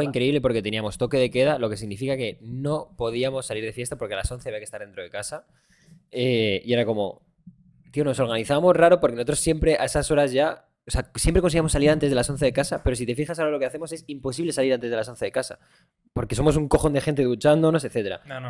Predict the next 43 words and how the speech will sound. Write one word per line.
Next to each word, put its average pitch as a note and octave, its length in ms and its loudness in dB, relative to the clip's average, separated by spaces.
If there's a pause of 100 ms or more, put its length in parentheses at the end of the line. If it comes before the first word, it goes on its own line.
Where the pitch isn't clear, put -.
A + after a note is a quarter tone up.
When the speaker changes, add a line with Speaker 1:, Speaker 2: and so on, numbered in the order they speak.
Speaker 2:
Había C#3+ 160 2
una F3+ 80 2
Speaker 1:
no, E3+ 60 2
no. E3 60 0
Speaker 2:
organización C#3+ 300 -4
militar C3 300 -2
ahí C#3+ 100 4
para A#2 300 2
salir A2 280 -2
antes. E2+ 380 -14 (560)
Bueno, F2 180 -8
militar F2+ 320 -4
tampoco, - 440 -8
pero F#2 140 0
había A#2 140 2
ba-, G#2+ 140 -2
bastante C3 300 -2
más B2+ 140 -2
organización A#2+ 320 -6
que G#2 80 -4
en G2+ 40 -2
el G2 80 -6
resto G2 160 -8
de F2+ 40 -4
viajes. F2 340 -8 (580)
Salíamos B2+ 400 2
antes F3+ 280 2
y A2+ 40 4
a G#2 40 4
las G#2 140 2
once E3 220 4
volvíamos A2+ 300 2
para G2+ 160 2
casa. - 320 -14 (720)
Claro. - 260 -14 (1300)
Once G2 200 -12
personas. F2 540 -10 (680)
Ya, G2+ 340 -8 (140)
con E2+ 160 -12
un F#2 60 -8
toque F2+ 180 -6
de F2 60 -4
alcohol. F2+ 380 -6